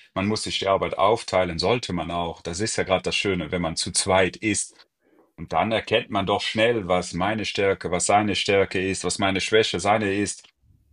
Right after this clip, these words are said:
Und natürlich auch das gemeinsam mal sich da hinsetzen. Man ist nie allein, auch wenn man mal ein Problem hat, ja,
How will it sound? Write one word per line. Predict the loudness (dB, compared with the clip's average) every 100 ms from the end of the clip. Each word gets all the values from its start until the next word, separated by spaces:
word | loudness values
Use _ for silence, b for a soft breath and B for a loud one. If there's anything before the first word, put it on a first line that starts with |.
| _ _
Und | -6 -4
natürlich | -2 -2 2 2 2 0
auch | 0 0 -2
das | -4 -4 -8
gemeinsam | -2 2 2 2 -2 -2
mal | -2 -4
sich | -4 0
da | 0
hinsetzen. | 0 4 4 4 2 -2 -2 -4
Man | -4 -2
ist | -2 -2
nie | 0 2 2
allein, | 2 2 2 2
auch | 0 0
wenn | -2
man | 0
mal | 2
ein | 0
Problem | 0 0 2 2 2
hat, | 2 2 -2
ja, | -10 -2 -2